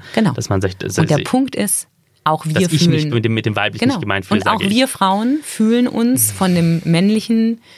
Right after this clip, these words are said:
Speaker 1: von der männlichen Form nicht angesprochen. Das ist das, was alle Studien zeigen. Und deswegen
Speaker 2: Aber
Speaker 1: ist es
Speaker 2: w-, ja,
Speaker 1: einfach
Speaker 2: okay.
Speaker 1: notwendig, dass wir alle ansprechen.
Speaker 2: Liebe Andrea,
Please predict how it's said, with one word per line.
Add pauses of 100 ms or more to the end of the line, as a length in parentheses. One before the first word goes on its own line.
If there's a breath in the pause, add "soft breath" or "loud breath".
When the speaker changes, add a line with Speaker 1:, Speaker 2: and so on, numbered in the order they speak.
(100)
Speaker 1:
von
der
männlichen
Form
nicht
angesprochen.
Das
ist
das,
was
alle
Studien
zeigen.
Und
deswegen (720 loud breath)
Speaker 2:
Aber
Speaker 1:
ist
es
Speaker 2:
w-, (120)
ja,
Speaker 1:
einfach
Speaker 2:
okay.
Speaker 1:
notwendig,
dass
wir
alle
ansprechen.
Speaker 2:
Liebe
Andrea,